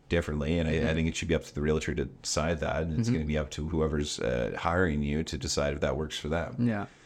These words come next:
Speaker 1: But to, to go pound on it with a big lawsuit or to go to a, a brokerage that only allows you to charge two percent flat, regardless of what your opinion on that is, it closes a lot of doors.
Speaker 2: Mm-hmm.
Speaker 1: It's a, it's a lot of lateral movement. So for me personally, it would never work for me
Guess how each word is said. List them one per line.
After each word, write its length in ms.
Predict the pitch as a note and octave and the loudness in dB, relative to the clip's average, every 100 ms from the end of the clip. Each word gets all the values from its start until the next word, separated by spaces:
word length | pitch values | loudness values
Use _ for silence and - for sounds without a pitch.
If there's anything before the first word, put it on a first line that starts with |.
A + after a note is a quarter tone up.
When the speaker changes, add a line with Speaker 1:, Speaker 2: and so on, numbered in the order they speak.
| - - | -12 -2
Speaker 1:
But 260 | D2 C#2+ | -2 0
to, 200 | - D#2+ C#2+ | 0 0 2
to 120 | E2+ | 2
go 100 | E2+ | 2
pound 360 | - E2 D#2+ E2 | 2 0 2 2
on 100 | D#2+ | 2
it 40 | |
with 100 | D#2 | 0
a 40 | D2+ | 0
big 140 | D#2 | 0
lawsuit 560 | D#2 C#2+ D2 - D#2 C#2+ | 2 2 0 0 0 0
or 80 | D2 | -2
to 140 | - | -2
go 180 | D#2 D2+ | 0 0
to 300 | - D#2 D2 | 2 0 0
a, 240 | C2 B1 - - - - - | 0 -4 -8 -14 -20 -20 -10
a 60 | - | -6
brokerage 560 | D2+ D#2+ E2 E2+ D#2 D#2 | 2 4 4 4 2 2
that 100 | D2+ | 0
only 160 | D2+ | 2
allows 340 | D2+ D2 D2 D2 | 2 0 -2 -2
you 80 | C#2 | -4
to 80 | |
charge 380 | C#2+ C#2 C2+ - | -2 -2 -2 -4
two 160 | - C#2 | -4 -4
percent 480 | C#2+ - D#2 C#2 C2+ | -2 -2 0 0 -2
flat, 420 | - D2+ D2 - | 2 2 2 -2
regardless 540 | D2 D2+ D2 D2+ - | 0 2 2 0 -2
of 80 | C#2+ | -2
what 100 | C#2 | -2
your 120 | G#1+ | -2
opinion 360 | B1+ - D2+ D#2+ | -4 0 2 2
on 140 | C#2 | 2
that 140 | C2+ B1 | 0 0
is, 280 | C#2 C2+ - - - - | 0 -2 -6 -12 -16 -4
it 160 | - | -2
closes 380 | - A#2+ A#2+ B2 | 0 2 2 4
a 40 | G#2 | 4
lot 120 | F2+ | 4
of 80 | D#2 | 2
doors. 380 | C2+ - - C3+ | -4 -4 -4 0
Speaker 2:
Mm-hmm. 280 | B2 A#2+ F#2 | 2 2 0
Speaker 1:
It's 220 | C2 - | -4 -2
a, 40 | - | -2
it's 200 | E2 F2 | -2 0
a 60 | |
lot 160 | E2+ E2+ | 0 2
of 80 | D#2 | 0
lateral 320 | D2 C#2+ D2 | 0 0 0
movement. 400 | D2 D2 E2 D2 | 0 0 0 0
So 120 | E2 | -2
for 140 | - F#2 | -2 2
me 140 | F#2+ | 2
personally, 520 | F#2 F#2 F2+ - F2+ | 2 0 0 0 2
it 40 | F2 | 4
would 120 | D#2 | 2
never 200 | D#2+ D2 | 2 2
work 220 | C#2+ C#2+ | 0 -2
for 140 | - C2+ | -4 -6
me 260 | C2+ C2 | -4 -6